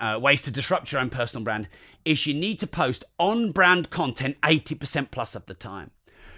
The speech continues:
Too many people either doing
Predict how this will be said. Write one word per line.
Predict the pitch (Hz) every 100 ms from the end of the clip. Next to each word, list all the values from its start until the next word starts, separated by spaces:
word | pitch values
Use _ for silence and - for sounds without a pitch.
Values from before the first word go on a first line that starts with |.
| - -
Too | - 262
many | 247 214 170
people | 175 180 - 170 165 165
either | 170 165 147
doing | 123 165 160 147 143